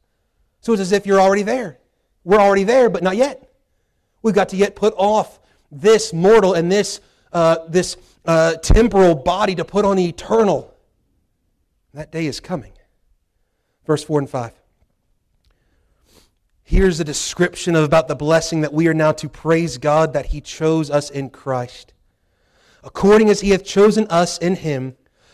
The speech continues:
Who's the us? It's the church. The church. The church. "In Him before the foundation of the world."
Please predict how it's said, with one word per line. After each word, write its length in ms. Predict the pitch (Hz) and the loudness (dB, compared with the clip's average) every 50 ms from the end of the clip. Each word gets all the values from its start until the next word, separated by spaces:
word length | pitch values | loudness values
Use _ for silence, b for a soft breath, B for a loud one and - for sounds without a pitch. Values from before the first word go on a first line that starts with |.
| _ _ | _ _
Who's 220 | - 262 285 254 190 | 2 2 4 4 2
the 140 | 214 - - | 0 0 2
us? 440 | 185 165 131 - - - - - _ _ _ _ _ _ _ _ _ _ _ _ _ _ _ _ _ _ | 2 2 2 0 -6 -12 -14 -16 _ _ _ _ _ _ _ _ _ _ _ _ _ _ _ _ _ _
It's 120 | _ _ - | _ _ -12
the 40 | - | -6
church. 360 | - 262 277 - - - _ _ _ _ _ _ _ _ _ _ _ _ _ _ _ | -4 -4 -4 -4 -8 -20 _ _ _ _ _ _ _ _ _ _ _ _ _ _ _
The 200 | 127 135 151 156 | -8 -4 -4 -4
church. 640 | - - 190 214 254 240 - - - - - - _ _ _ _ _ _ _ _ _ _ _ _ _ _ _ | -4 -4 -4 -2 -2 -2 -2 -6 -18 -20 -20 -20 _ _ _ _ _ _ _ _ _ _ _ _ _ _ _
The 140 | 127 135 131 | -18 -18 -16
church. 680 | - - 180 190 220 220 214 - - - - - _ _ _ _ _ _ _ _ _ _ _ _ _ _ _ _ _ _ _ _ _ _ _ - | -12 -6 -4 -2 -2 -2 -4 -8 -20 -20 -20 -20 _ _ _ _ _ _ _ _ _ _ _ _ _ _ _ _ _ _ _ _ _ _ _ -6
"In 160 | 160 160 160 | -4 -2 -2
Him 320 | 151 147 180 190 208 220 | -2 0 2 2 4 4
before 260 | 202 190 165 - 185 180 | 2 2 2 2 0 0
the 60 | 165 | 0
foundation 760 | 160 - 165 156 156 143 175 175 196 190 - - 196 185 190 - - | -2 -2 -2 -2 -2 -2 -2 -2 -2 -2 -4 -4 -4 -4 -4 -2 -2
of 380 | 156 165 170 175 170 156 143 | 0 0 0 0 -2 -4 -4
the 120 | 147 151 147 | -6 -6 -4
world." 500 | 135 135 143 143 139 127 113 107 - | -4 -2 0 0 0 0 -4 -6 -10